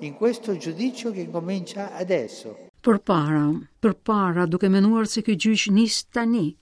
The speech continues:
Speaker 2: ka nisur këtë çast. Përpara, duke ja hapur zemrën Jezusit të shëlbimit të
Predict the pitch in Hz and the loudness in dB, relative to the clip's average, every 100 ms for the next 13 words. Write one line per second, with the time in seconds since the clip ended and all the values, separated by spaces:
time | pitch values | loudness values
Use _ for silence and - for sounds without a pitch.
0 | _ 208 196 254 220 196 175 165 165 - | _ 0 4 4 4 0 0 0 -4 -10
1 | - 240 - 160 143 - - - - 214 | -6 -4 -2 -4 -6 -8 -10 -16 2 2
2 | 196 214 185 170 170 170 175 190 185 196 | 4 2 2 2 0 0 0 0 0 -2
3 | 202 208 185 208 196 196 190 196 170 214 | -2 -2 0 0 2 2 2 2 2 -2
4 | - 233 214 226 196 214 214 214 226 | -2 -2 0 0 0 2 2 0 -4